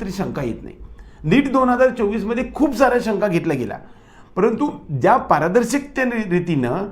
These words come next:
म्हणजे अगदी फॉर्म भरण्यापासून ते रिझल्ट आपल्याला पब्लिश करेपर्यंत जे काही नॅशनल टेस्टिंग एजन्सी नावाची जी एजन्सी आहे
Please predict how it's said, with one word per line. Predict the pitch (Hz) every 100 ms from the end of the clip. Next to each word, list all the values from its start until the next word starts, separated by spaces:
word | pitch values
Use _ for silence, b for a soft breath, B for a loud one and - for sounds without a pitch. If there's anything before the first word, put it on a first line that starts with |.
| B B B - -
म्हणजे | 135 226
अगदी | 185 147 151 240 220
फॉर्म | 180 202
भरण्यापासून | 175 143 143 - 110 113 202 135 101 - B B
ते | 240
रिझल्ट | 196 147 233 277
आपल्याला | 196 147 160 214
पब्लिश | 196 135 190 -
करेपर्यंत | - 151 156 233 - 185 190 262 262 277 - B B 147
जे | 185
काही | 208 220
नॅशनल | 151 143 180 277 311
टेस्टिंग | 302 - 285 277
एजन्सी | 262 254 247 196 240
नावाची | 202 190 190 202
जी | 185
एजन्सी | 156 156 156 156
आहे | 117 -